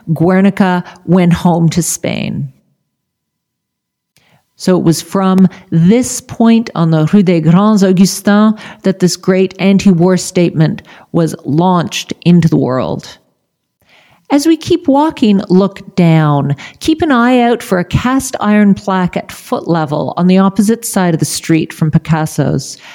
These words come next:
You'll notice the plaque has a ship, the crest of Paris. This is a late nineteenth century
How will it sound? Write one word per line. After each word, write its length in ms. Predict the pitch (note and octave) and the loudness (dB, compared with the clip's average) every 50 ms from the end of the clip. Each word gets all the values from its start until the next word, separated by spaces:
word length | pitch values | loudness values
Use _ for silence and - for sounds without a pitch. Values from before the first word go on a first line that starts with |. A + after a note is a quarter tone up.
| - - - | -20 -4 0
You'll 160 | A#3+ B3 B3+ | 0 2 4
notice 340 | B3 C4 C#4 C#4+ C#4 - - | 4 4 4 2 2 0 -2
the 80 | B3 | -6
plaque 400 | A3+ - - A3 G#3 G3+ G3 G3 | -8 -4 -4 -2 -2 -2 -2 -2
has 240 | - F#3+ F#3+ F3 - | 0 0 0 0 0
a 20 | F3 | -2
ship, 560 | - - - - - G3 - - - _ - - _ - | -4 -6 -6 -4 -4 -4 -4 -6 -12 _ -20 -18 _ -2
the 160 | D#3+ F3+ F#3+ | 0 0 0
crest 400 | F#3+ - - F#3+ F3 - - - | 0 -2 -4 -4 -4 -4 -6 -6
of 100 | E3+ - | -6 -6
Paris. 640 | - - F3+ E3 D#3+ D3+ - D3 - - - - - - - - - - - | -4 -4 -4 -2 -2 -4 -6 -6 -8 -12 -16 -20 -20 -20 -20 -20 -20 -4 0
This 240 | B3+ D4 C#4+ - - | 0 0 0 -2 -4
is 180 | - D4 A3+ | -4 -2 0
a 60 | B3 A#3 | 2 2
late 320 | G#3+ A3 A3+ B3 A#3 - | 2 2 2 0 0 2
nineteenth 560 | G3+ G#3+ A3 A#3+ B3+ B3+ - - A#3+ G#3 E3 | 2 2 4 2 0 -2 -2 0 2 2 2
century 640 | - - E3+ D#3+ D#3+ - - - D#3 D3+ D3+ - | 2 0 0 0 0 0 0 0 0 0 -2 -4